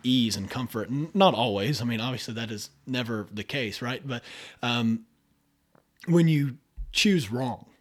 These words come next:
when you choose the absolute, like, you knew it was bad, right? And we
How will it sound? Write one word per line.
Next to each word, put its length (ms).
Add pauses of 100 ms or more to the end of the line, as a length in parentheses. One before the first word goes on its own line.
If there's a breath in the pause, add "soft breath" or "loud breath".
(220)
when 140
you 120
choose 440
the 340
absolute, 540
like, 200
you 160
knew 500
it 100
was 160
bad, 320 (120)
right? 280 (300)
And 220
we 200